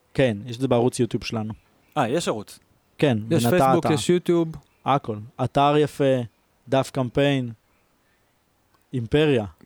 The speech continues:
Speaker 2: משהו אחר, זה לא גינ-, מאה שיקומיות?
Speaker 1: יש את הקמפיין הישן שעשינו, של מאה גינות טיפוליות במאה מוסדות שיקום, ועכשיו אנחנו בקמפיין אחר, שהוא נקרא תנועת עיר יער,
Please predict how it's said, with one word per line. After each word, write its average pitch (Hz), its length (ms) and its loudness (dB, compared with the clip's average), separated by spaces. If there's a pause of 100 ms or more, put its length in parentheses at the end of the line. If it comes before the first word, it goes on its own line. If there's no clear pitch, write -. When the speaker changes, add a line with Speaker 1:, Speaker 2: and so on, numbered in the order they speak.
(180)
Speaker 2:
משהו 143 300 2
אחר, 139 300 0
זה 117 180 -2
לא 147 440 4
גינ-, 131 320 0
מאה 131 380 2 (240)
שיקומיות? 143 720 -2
Speaker 1:
יש 165 240 2
את 175 140 0
הקמפיין 143 480 2
הישן 147 340 2
שעשינו, 147 440 2
של 156 140 0
מאה 131 200 2
גינות 127 280 0
טיפוליות 120 460 2
במאה 117 220 2
מוסדות 117 320 -2
שיקום, 247 360 0 (120)
ועכשיו 202 340 2
אנחנו 214 180 0
בקמפיין 151 420 0
אחר, 147 280 2
שהוא 120 180 -6
נקרא 143 380 0 (280)
תנועת 139 340 0
עיר 135 180 2
יער, 110 380 0